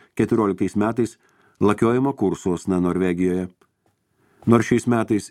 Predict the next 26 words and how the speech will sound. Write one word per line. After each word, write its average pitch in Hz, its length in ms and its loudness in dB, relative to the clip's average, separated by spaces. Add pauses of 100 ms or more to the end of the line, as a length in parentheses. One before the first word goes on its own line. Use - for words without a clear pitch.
ir 101 160 0
buvo 98 240 2
padaryta 87 640 -2
didelė 80 320 -2
pažanga, 90 560 -2 (640)
bet 117 240 2
aš 175 160 -2
numačiau, 156 720 -2
kad 123 240 -2
dar 123 160 0
reikia 131 380 0
ilgų 117 340 -2
metų, 123 480 -2
ligi 98 320 0
lakiojimo 95 480 -2
mašina 92 500 -2 (120)
galės 92 420 0
būti 87 320 0
tiek - 320 -2
tvirta 85 560 -2
ir 78 160 -2
tikra, 107 400 -2 (240)
kiek 202 240 0
mano - 300 0
uždavinys 82 580 -2
reikalauja. 73 640 -4